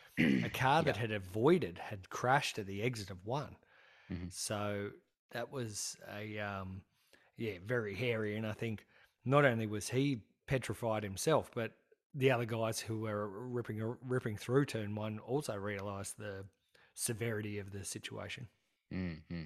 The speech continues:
Speaker 1: But I think there was another driver that had a spin there as well. So not sure whether there's something on the track or, yeah, something was causing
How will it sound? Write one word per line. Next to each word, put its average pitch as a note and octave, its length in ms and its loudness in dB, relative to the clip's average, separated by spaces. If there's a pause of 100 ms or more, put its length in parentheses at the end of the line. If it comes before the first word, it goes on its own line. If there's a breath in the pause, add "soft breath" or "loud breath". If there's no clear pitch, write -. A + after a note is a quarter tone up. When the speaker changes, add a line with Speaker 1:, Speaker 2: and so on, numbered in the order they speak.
(140)
Speaker 1:
But G2 80 2
I G#2 60 4
think D#3 160 -2
there F#3 80 -2
was E3 140 -2
another A2+ 260 -2
driver F#2+ 300 4
that E2+ 160 0
had F#2 280 2
a E2+ 60 0
spin F2+ 340 0
there E2+ 160 0
as D#2+ 160 -2
well. F#2+ 340 4
So E2+ 340 2 (840 soft breath)
not G#2 140 -6
sure A2 180 0
whether G2+ 140 4
there's F2+ 160 2
something F2 340 -4
on F#2 280 -4
the E2 80 -4
track G2 640 0
or, D2+ 360 -4 (1000)
yeah, D#2+ 180 -4 (500)
something F#2 300 2
was E2 140 -4
causing E2+ 580 0